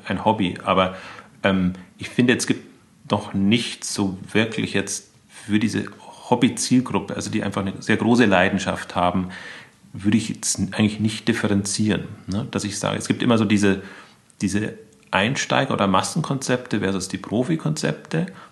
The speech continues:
aber das ist eher so vom, vom, vom Preispunkt und weniger vom, von der Leidenschaft her gedacht. Und, ähm, das, das ist für mich ein anderes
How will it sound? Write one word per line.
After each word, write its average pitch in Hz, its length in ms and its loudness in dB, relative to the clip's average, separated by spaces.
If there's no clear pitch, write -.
aber 107 120 4
das 113 100 2
ist 113 160 -2
eher 120 320 4
so 117 160 2
vom, 104 440 0
vom, 92 260 -4
vom 98 160 -2
Preispunkt - 800 0
und 95 160 -4
weniger 107 260 4
vom, 98 220 0
von 107 120 0
der 101 80 4
Leidenschaft 107 680 2
her - 140 -2
gedacht. - 580 -10
Und, 107 440 2
ähm, 101 320 2
das, 113 280 0
das - 200 0
ist - 180 -6
für 135 100 6
mich 131 140 6
ein 120 80 4
anderes 113 480 4